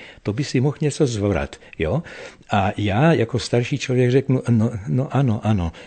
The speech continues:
rozumím, protože on tomu rozumí lépe. A to, co já jsem dělal, tak to jeho se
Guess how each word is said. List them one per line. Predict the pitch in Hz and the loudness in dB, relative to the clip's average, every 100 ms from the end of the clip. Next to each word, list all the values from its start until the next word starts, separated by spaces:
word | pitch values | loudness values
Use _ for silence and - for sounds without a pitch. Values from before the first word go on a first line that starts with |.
| - | -12
rozumím, | 90 92 107 | -8 -4 -2
protože | 98 98 101 | 0 2 4
on | 127 | 2
tomu | 143 147 147 | 2 2 2
rozumí | 139 135 143 120 | 0 -2 -2 0
lépe. | 98 85 - - - - - - | 0 -2 -6 -10 -20 -20 -20 -4
A | 117 | -2
to, | - | 0
co | 104 - 101 | -2 0 0
já | 82 131 180 | 2 2 0
jsem | - 185 | 2 2
dělal, | 131 87 78 80 - - - | 2 0 0 -4 -8 -16 -10
tak | 113 | -4
to | 156 | 0
jeho | 143 156 | 2 0
se | 143 156 | 0 -2